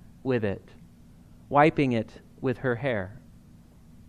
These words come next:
She wasn't doing that as an object lesson in order to teach Jesus something about service. She was doing it simply because she loved Jesus.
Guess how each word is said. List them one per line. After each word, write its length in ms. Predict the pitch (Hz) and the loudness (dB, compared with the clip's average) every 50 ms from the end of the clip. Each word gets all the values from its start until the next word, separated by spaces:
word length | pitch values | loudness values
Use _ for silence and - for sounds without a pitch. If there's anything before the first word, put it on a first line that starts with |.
| - - - - - - - - - | -20 -20 -20 -20 -20 -20 -20 -20 -18
She 160 | - - 175 | -6 -2 0
wasn't 400 | 180 190 254 294 208 196 156 113 | 2 4 4 4 4 2 0 2
doing 360 | 143 165 202 202 160 131 120 117 | 2 4 4 4 4 4 2 2
that 340 | 117 117 151 202 - - - | 2 2 2 0 -2 -6 -6
as 160 | - 123 131 | -4 -4 -2
an 100 | 127 120 | -2 -4
object 600 | - - 131 139 139 131 120 127 113 113 117 - | -2 2 2 2 2 2 0 0 0 0 -2 -8
lesson 360 | 117 117 117 127 - - 190 190 | -2 0 0 0 0 -2 -2 0
in 100 | 165 139 | 0 2
order 240 | 131 131 127 127 | 0 0 0 -2
to 100 | 113 123 | -4 -6
teach 340 | 120 - - 156 147 - 123 | -8 -4 -4 -6 -6 -6 -8
Jesus 380 | 127 127 139 147 135 139 131 - | -4 -2 0 0 0 -2 -4 -2
something 320 | - 139 135 131 139 127 | -4 -4 -2 -2 -2 -2
about 300 | 123 120 120 123 - - | 2 2 2 2 2 -2
service. 360 | - - 156 151 156 170 180 | -4 0 0 2 2 0 -2
She 120 | - - 196 | -2 0 4
was 180 | 185 170 151 | 4 4 4
doing 380 | 139 147 208 233 233 208 175 147 | 4 2 2 4 6 6 6 6
it 220 | 170 240 302 - - - - - - - | 4 2 2 -2 -8 -16 -20 -20 -16 -10
simply 420 | - - 233 247 262 - 202 175 | 0 4 4 4 6 6 6 6
because 480 | 170 180 180 - - 190 196 185 175 - | 6 4 -2 -2 0 2 2 2 0 -2
she 240 | - - - 202 | -8 -6 -4 -4
loved 640 | 202 180 180 190 240 254 196 135 98 - - - - - - - - - - - - - - | -2 0 0 2 2 2 0 0 -2 -6 -14 -20 -20 -20 -20 -20 -20 -20 -20 -20 -20 -20 -12
Jesus. 600 | - - 123 113 101 - - 104 - - - | -6 -4 -2 -2 -4 -6 -10 -14 -14 -16 -20